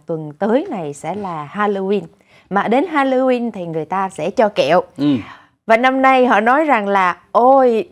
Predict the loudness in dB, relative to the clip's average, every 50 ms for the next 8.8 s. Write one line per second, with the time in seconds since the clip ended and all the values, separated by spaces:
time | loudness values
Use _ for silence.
0 | _ -4 -2 0 0 2 2 2 2 2 2 2 2 2 2 2 2 2 2 2
1 | 4 4 4 4 6 6 6 4 4 2 0 0 0 2 2 4 4 4 2 0
2 | 0 -2 -4 -2 -2 0 0 2 2 2 2 0 0 -2 -2 0 2 2 2 4
3 | 4 2 2 2 2 0 0 2 2 2 0 -2 -6 -16 -20 -20 -12 -4 -2 0
4 | 0 2 2 2 2 2 2 2 2 2 2 0 -2 0 0 2 2 0 0 -2
5 | -4 -2 0 0 0 0 -2 -4 -6 -6 -6 -6 -8 -10 -10 -8 -8 -8 -6 -4
6 | -4 -6 -6 -6 -6 -4 -4 -4 -4 -4 -6 -8 -8 -6 -6 -8 -8 -10 -10 -12
7 | -12 -10 -10 -10 -10 -10 -12 -14 _ _ _ _ _ -8 -8 -8 -6 -4 -2 0
8 | 0 0 0 -2 -4 -6 -6 -6 -4 -6 -6 -4 -6 -8 -8 -10